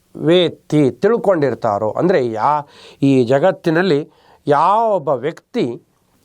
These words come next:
ಈ ಆತ್ಮದ ಒಂದು ಸ್ವರೂಪವನ್ನ ಸರಿಯಾಗಿ ತಿಳ್ಕೊಂಡಿರ್ತಾನೋ, ಅನು ವೇದ ವಿನಾಶಿನಂ ನಿತ್ಯಂ, ವೇದ ವಿನಾಶಿನಂ ನಿತ್ಯಂ ಯ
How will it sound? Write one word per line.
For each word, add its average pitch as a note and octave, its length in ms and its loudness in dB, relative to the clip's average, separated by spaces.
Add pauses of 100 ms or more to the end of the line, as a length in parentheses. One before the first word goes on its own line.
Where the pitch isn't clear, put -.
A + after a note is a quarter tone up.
(500)
ಈ C3+ 280 2 (120)
ಆತ್ಮದ G3 600 0
ಒಂದು F3+ 300 2
ಸ್ವರೂಪವನ್ನ E3 840 0
ಸರಿಯಾಗಿ F#3 760 -2
ತಿಳ್ಕೊಂಡಿರ್ತಾನೋ, C#3 1300 -4 (600)
ಅನು A#2+ 160 0
ವೇದ C3+ 360 2 (200)
ವಿನಾಶಿನಂ E3+ 1000 -4 (140)
ನಿತ್ಯಂ, E3+ 760 -4 (260)
ವೇದ C#3+ 320 2
ವಿನಾಶಿನಂ D3+ 1040 -2
ನಿತ್ಯಂ C#3+ 540 -4
ಯ C3 80 0